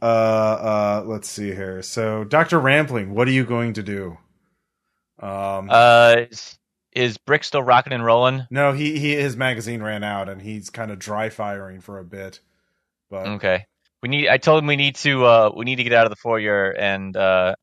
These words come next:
Speaker 2: proceed. Uh, w-, we may not have long at this location. We need to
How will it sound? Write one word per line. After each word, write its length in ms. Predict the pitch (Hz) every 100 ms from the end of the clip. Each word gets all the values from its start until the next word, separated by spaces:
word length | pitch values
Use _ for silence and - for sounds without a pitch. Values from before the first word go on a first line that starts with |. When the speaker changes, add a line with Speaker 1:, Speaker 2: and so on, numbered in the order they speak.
| _
Speaker 2:
proceed. 640 | - 95 - 104 98 92
Uh, 380 | - 95 92 92 90 _ _ _ _ _ _ _
w-, 160 | - 104 _
we 280 | - 117 117
may 140 | 117 113
not 160 | 107
have 160 | 110 104
long 380 | 104 101 95 95
at 80 | 95
this 180 | -
location. 600 | 98 92 95 92 95 92 95 _ _ _ _ -
We 100 | 101
need 180 | 104 98
to 340 | 98 95 92